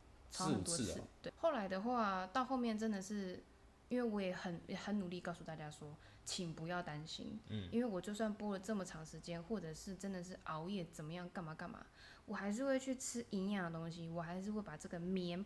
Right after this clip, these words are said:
Speaker 2: 补回来。
Speaker 1: 吃营养的东西。
Speaker 2: 对，对，对，就例如说
Speaker 1: 哦，我听成营养的东西。
Speaker 2: 营养的东西。
Speaker 1: 营养。
Speaker 2: 对，
Speaker 1: 嗯。
Speaker 2: 所以就是请大家不要担心，我会照顾好我自己。
Speaker 1: 真的啦，啊，有时候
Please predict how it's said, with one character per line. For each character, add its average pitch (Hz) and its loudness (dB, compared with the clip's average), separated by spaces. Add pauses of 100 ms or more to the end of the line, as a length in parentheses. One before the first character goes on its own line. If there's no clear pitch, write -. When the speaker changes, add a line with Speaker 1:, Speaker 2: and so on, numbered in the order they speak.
Speaker 2:
补 165 -4 (100)
回 151 -4
来。 - -6 (540)
Speaker 1:
吃 165 6
营 120 2
养 110 6
的 95 2
东 95 2
西。 - -2
Speaker 2:
对， 208 2
对， 190 -2
对， 175 -2
就 247 6
例 240 8
如 - 8
说 135 8
Speaker 1:
哦， 110 6
我 - 4
听 101 4
成 104 4
营 120 4
养 127 6
的 104 6
东 101 2
西。 95 -4
Speaker 2:
营 208 4
养 202 2
的 170 -2
东 180 2
西。 175 -2
Speaker 1:
营 175 -2
养。 196 -6 (260)
Speaker 2:
对， - -2
Speaker 1:
嗯。 87 -4
Speaker 2:
所 269 -4
以 311 0
就 294 -2
是 294 -2 (220)
请 214 0
大 233 4
家 262 4
不 254 0
要 190 6
担 196 2
心， 202 2
我 175 4
会 208 0
照 208 0
顾 190 -2
好 175 -2
我 151 -2
自 175 -8
己。 - -6 (240)
Speaker 1:
真 127 8
的 113 6
啦， 92 6
啊， 101 6
有 117 8
时 - 0
候 120 6